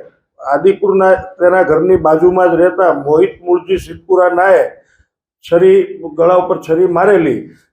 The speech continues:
જે બાબતે પોલીસે તપાસ કરતા આ સાક્ષી અને મોહિત બંને આદિપુરમાં બાજુ બાજુમાં રહેતા હોય અને બંનેવને પ્રેમ સંબંધ હોય.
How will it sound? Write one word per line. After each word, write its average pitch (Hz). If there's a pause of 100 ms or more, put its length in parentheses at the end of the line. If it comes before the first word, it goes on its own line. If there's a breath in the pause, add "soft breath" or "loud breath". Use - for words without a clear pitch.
(160)
જે 196
બાબતે 196
પોલીસે 185
તપાસ 180
કરતા 196 (120)
આ 156
સાક્ષી 156
અને 190
મોહિત 175 (440 loud breath)
બંને 180
આદિપુરમાં 185
બાજુ 156
બાજુમાં 185
રહેતા 180
હોય 156
અને 175
બંનેવને 185
પ્રેમ 180
સંબંધ 180
હોય. 175